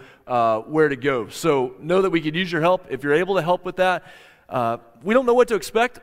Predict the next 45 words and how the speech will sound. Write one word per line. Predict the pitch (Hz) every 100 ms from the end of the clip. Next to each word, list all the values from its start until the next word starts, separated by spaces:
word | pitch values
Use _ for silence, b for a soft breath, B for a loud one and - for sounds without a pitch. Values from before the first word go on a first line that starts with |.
| -
on, | 180 175 185
on | 190
Christmas | 185 240 220 185
Eve | 208 226
this | 240 -
year. | 254 262 247 B B
Uh, | - 143 139 127 123 - _ _ -
a | 156
couple | - 240 269
of | 247
times | 208 220 247 233
this | 180 208 - - - _ _ -
past | 202 202 -
fall, | 175 185 247 - B B B
we've | 160 151
done | 170 220
events | 170 165 247 -
and | 175 151
thought, | 160 151
"Oh, | 208 254 139
I | -
don't | 208
know | 185
if | 190
anybody | 190 190
will | 185
come," | 151 196 233
and | 147
then | 139
hundreds | 127 - 226 254 170 127
of |
people | 113 117 98 95 113
<laughs> |
show | - 147 117
up. | 131 202 - B B B
Uh, | 139 139 143 -
at | 185 190
the |
same | 170 208 240 233
time, | 175 156 190 208
we're | 160 165 175 -
at | 170 190
a | 214
time | 202 - 175 180 185
in, | 180 139 151 147 143